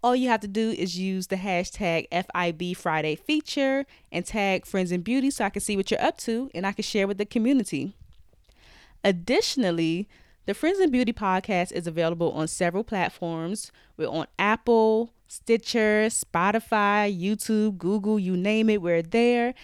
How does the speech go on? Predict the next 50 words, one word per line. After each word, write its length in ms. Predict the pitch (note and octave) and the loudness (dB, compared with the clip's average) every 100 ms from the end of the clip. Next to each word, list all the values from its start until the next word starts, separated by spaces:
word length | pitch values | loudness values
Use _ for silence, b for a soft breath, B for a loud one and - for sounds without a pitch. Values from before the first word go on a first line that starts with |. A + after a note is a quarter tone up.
| B B | B B
And 140 | G#3 | 0
wherever 320 | G3 - C#4 C#4 | 2 2 2 2
you 160 | B3 | 4
are 140 | G3+ F#3 | 2 2
listening 400 | G3+ - A3+ A3 | -2 -2 -2 -2
from, 380 | - G#3 G#3 - | -4 -4 -4 -4
I 100 | G3+ | -6
just 200 | F#3+ G3 | -4 -6
wanna 160 | F#3+ | -6
take 260 | F3+ F#3+ - | -4 -6 -4
a 60 | E3+ | -6
moment 460 | E3+ F#3 G3 G3+ | -4 -2 -2 -2
to 120 | - - | -4 -6
express 380 | - E3 E3+ | -4 -4 -4
my 140 | E3+ D#3+ | -6 -6
gratitude 600 | E3+ F#3 G3 - G3+ E3+ | -2 0 -2 -2 -4 -2
and 80 | E3+ | -4
say 280 | F3 D#3 - | -4 -6 -6
thank 280 | G#3 A3 - | -4 -4 -4
you, 80 | G#3 | -6
thank 320 | - F#3+ - | -4 -4 -6
you, 100 | E3 | -8
thank 300 | - A3 A#3 | -2 -2 -2
you 80 | A3+ | -6
for 120 | - | -6
tuning 360 | - A3 F#3+ F#3+ - | -6 -4 -2 -4 -4
into 240 | G3 G3+ | -4 -4
the 80 | F#3+ | -4
Friends 240 | - F#3+ | -4 -4
in 80 | F#3+ | -2
Beauty 200 | F3+ E3+ | -4 -6
podcast 800 | F3+ G#3 G3+ G#3 A3+ G3+ A3 - B B B B - | -6 -4 -4 -2 -2 -2 -4 -6 B B B B -4
to 100 | B3 | -2
listen 280 | A3 - A#3+ | 0 -2 -2
to 100 | A3 | -2
what 140 | - | 0
I 80 | F3 | -2
have 160 | D3+ | -4
to 80 | - | -6
say, 580 | - - A#3 A#3 A3+ A#3 b b - | -6 -2 0 0 0 -2 b b -10
listen 200 | G#3 G#3 | -8 -4
to 120 | A3 | -2
what 120 | E3+ | -2
my 160 | D#3+ E3 | -4 -4
guests 280 | A#3+ B3+ | -2 -2
have 200 | A#3 A3 | -4 -6
to 80 | A3 | -6
say. 420 | - A3 G#3+ G#3 | -6 -4 -2 -2
I 120 | - F#3 | -4 -6
just 200 | G3 | -6